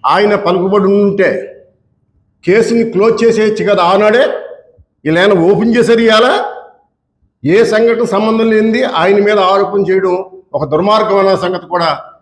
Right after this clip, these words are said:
మనం అందరం ఆలోచించాలి. అతను కేవలం బీసీ అని, వెనకబడిన కులమోడని, ఇక్కడ స్థానికంగా ఉండకూడదని ఒక దుర్మార్గమైన ఆలోచనే తప్ప, ఇదే కోటలో గతంలో ఈయన తెలుగుదేశంలో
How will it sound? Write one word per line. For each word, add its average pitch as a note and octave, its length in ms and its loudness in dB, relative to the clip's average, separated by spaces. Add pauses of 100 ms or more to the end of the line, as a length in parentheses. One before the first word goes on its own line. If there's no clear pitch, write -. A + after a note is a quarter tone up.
(100)
మనం D3 140 -2
అందరం D#3+ 280 2
ఆలోచించాలి. C3+ 680 0 (340)
అతను C3 180 -8
కేవలం D3+ 500 0
బీసీ D#3 360 0
అని, E3+ 200 4 (460)
వెనకబడిన D#3+ 440 2
కులమోడని, E3 680 2 (340)
ఇక్కడ D3+ 360 0
స్థానికంగా E3 580 0
ఉండకూడదని E3+ 600 0
ఒక C#3 220 -4
దుర్మార్గమైన F#3 680 0
ఆలోచనే F#3 420 -2
తప్ప, F#3+ 260 -4 (600)
ఇదే G#3 260 4
కోటలో G3 680 0
గతంలో A3+ 380 0
ఈయన A3 200 0
తెలుగుదేశంలో G#3 720 -2